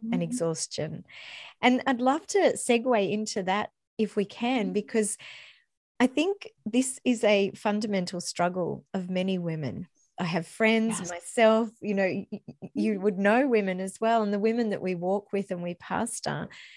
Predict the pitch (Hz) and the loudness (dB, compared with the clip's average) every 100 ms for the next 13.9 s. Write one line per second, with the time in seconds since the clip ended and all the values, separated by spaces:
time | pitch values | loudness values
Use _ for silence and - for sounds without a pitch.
0 | - _ _ _ 240 220 262 349 349 - | -20 _ _ _ 4 6 4 2 0 0
1 | 220 - - 208 240 - 190 180 180 - | -2 -2 0 0 0 -2 -4 -4 -4 -4
2 | 190 170 170 170 180 170 185 175 165 - | -4 -4 -2 -2 0 -4 -4 -4 -4 -4
3 | 160 151 156 196 - - 190 _ _ _ | -4 -6 -6 -4 -6 -8 -18 _ _ _
4 | - - - - _ - 208 254 214 220 | -20 -14 -14 -14 _ 4 6 8 10 10
5 | 208 196 202 214 226 240 247 190 208 240 | 10 8 4 2 6 10 10 8 8 8
6 | 247 254 214 214 233 226 196 196 208 208 | 8 6 8 6 6 2 2 2 4 2
7 | 202 208 175 165 - 339 - _ _ 185 | 2 0 2 2 2 -2 -2 _ _ 8
8 | 185 185 180 - - - 202 233 226 220 | 10 8 4 -6 -20 2 4 6 6 8
9 | 294 214 - - - - 185 185 208 180 | 8 8 4 0 0 0 0 2 2 2
10 | 240 - 185 185 185 175 - 190 190 180 | 2 0 4 6 6 4 2 0 2 2
11 | 175 - - 170 196 185 170 185 175 214 | 0 -4 2 2 6 6 6 4 4 4
12 | 202 185 - 175 - - - - - - | 2 2 2 2 2 -2 -6 -12 -20 -20
13 | - - _ 175 165 165 165 165 | -20 -20 _ 4 6 6 4 2